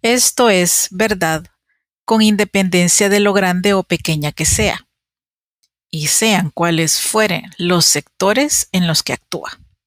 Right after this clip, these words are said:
Todo el mundo es capaz de describir con facilidad los productos o servicios que una empresa vende o las funciones que desempeña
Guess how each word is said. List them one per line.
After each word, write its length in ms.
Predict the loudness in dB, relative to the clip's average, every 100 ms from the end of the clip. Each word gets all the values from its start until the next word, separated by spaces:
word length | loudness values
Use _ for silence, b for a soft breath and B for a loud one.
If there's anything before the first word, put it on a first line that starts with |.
| _ _ _ _ _ _ 0
Todo 260 | 2 4
el 100 | 4
mundo 260 | 2 2 0
es 80 | 0
capaz 280 | -2 -2
de 140 | 0 2
describir 680 | 2 0 -2 -2 2 0
con 160 | 0 -2
facilidad 580 | 0 2 2 0 0 2
los 200 | 0 0
productos 500 | 0 0 -2 -2 0
o 60 |
servicios 560 | 2 0 0 0 2 0
que 160 | 0 0
una 200 | 2 0
empresa 420 | 0 0 0 2
vende 360 | 0 0 -2 -2
o 100 | 0
las 220 | 0 0
funciones 480 | 0 2 2 2 2
que 100 | 2
desempeña 800 | 2 2 0 2 2 2 2